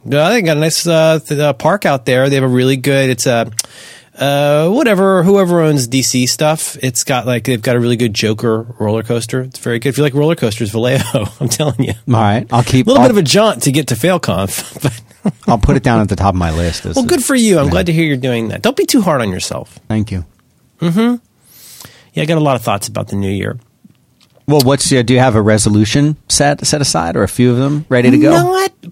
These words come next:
Speaker 1: per se, but there is a theme. We don't have time to go into it today, maybe for our next episode. But, yeah, I've been thinking a lot about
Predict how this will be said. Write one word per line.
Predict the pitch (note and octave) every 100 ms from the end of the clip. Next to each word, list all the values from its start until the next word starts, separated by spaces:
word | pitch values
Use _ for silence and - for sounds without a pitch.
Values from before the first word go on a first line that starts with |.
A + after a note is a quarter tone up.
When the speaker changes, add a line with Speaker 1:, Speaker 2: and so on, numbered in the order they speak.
| -
Speaker 1:
per | B3 A#3
se, | - - - A3+ G#3 D#3 C3+
but | B2+ E3+
there | - G3+
is | F#3 E4+ E4+
a | A#3
theme. | - - G#3 G#3 F#3+ D#3+ D3
We |
don't | F#3+
have | E3+
time | - C#3 B2
to |
go | A2+
into | G#2+ G2
it | G2
today, | - A2 F2
maybe | F#2 A#2 B2+ A#2
for | G2+ A2+
our | G2
next | G2 G2 -
episode. | E2 G2 - F2+ F2+ F#2
But, | G#2 F#2+
yeah, | D#3+ F3
I've | A#3
been | E4
thinking | - E4 D#4+
a | B3
lot | D#3+ A2 A2 A2 A2+ A2+
about | A#2+ A2 G2+ F#2+ F#2+ G2